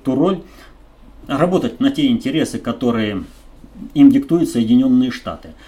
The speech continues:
А, э, они попадают, в общем-то, в вилку. Как ни крути, но есть бизнес-элиты, у которых есть интересы.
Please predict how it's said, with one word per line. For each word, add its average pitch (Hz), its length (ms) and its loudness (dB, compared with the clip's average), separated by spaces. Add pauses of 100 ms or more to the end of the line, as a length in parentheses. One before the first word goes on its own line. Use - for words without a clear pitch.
(340)
А, 123 460 2 (160)
э, 113 800 0
они 147 180 0
попадают, 135 440 -2
в 131 40 -2
общем-то, 139 340 -4
в 127 40 -4
вилку. 107 520 -6 (260)
Как 165 260 -2
ни 175 100 -4
крути, 185 520 -4 (240)
но 139 100 2
есть 139 280 6
бизнес-элиты, 113 1000 0
у - 60 -12
которых 190 420 -2
есть 147 240 -4
интересы. 151 720 -2